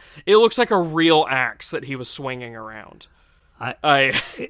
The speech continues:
Speaker 1: <laughs>
Speaker 2: I love that. I love that sequence for so many different reasons. I guess we should also preface, we're moving around, we're jumping around in order, but, um, I should probably, we should probably preface that by saying what makes Blair lose it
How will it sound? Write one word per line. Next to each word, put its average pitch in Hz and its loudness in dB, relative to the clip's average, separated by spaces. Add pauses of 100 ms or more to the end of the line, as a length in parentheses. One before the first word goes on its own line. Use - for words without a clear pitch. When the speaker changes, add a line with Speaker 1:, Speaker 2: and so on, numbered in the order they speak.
Speaker 1:
<laughs> - -16
Speaker 2:
I 139 -4
love 143 -2
that. 120 -4
I 131 -10
love 143 -2
that 135 -4
sequence 123 -12
for 107 -12
so 131 -14
many 120 -8
different 110 -16
reasons. 107 -14
I 127 -12
guess 175 -6
we 185 -6
should 156 -8
also 147 -6
preface, 127 -10
we're 151 -4
moving 165 0
around, 135 0
we're 143 -2
jumping 143 -4
around 127 -2
in 113 -6
order, 107 -8 (480)
but, 143 2 (760)
um, 110 -2
I 127 -4
should - -10
probably, 127 -4
we 127 -8
should - -10
probably 143 -2
preface 131 -6
that 123 -6
by 120 -6
saying 117 -6
what 120 -6
makes 123 -8
Blair 120 -4
lose 113 -6
it 101 -8